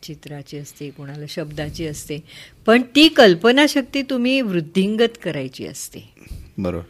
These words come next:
Speaker 1: ती वृद्धिंगत करण्यासाठी तुम्ही जर हे सगळंच दाखवत बसाल ना, तर त्याच्या कल्पनाशक्तीचं, अ,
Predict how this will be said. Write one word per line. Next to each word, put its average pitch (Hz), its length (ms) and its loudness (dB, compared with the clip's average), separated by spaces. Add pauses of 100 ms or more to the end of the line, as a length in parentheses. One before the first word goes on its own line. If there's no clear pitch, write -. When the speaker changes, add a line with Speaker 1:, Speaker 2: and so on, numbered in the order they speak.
(360)
Speaker 1:
ती 254 100 0
वृद्धिंगत 208 800 0
करण्यासाठी 269 540 2
तुम्ही 233 380 -4
जर 254 220 0
हे 233 200 0
सगळंच 226 640 -2
दाखवत 202 420 -4 (120)
बसाल 160 340 -10
ना, 151 260 -12 (600)
तर 196 80 -6 (100)
त्याच्या 208 260 -2
कल्पनाशक्तीचं, 208 1400 -4
अ, 156 760 -8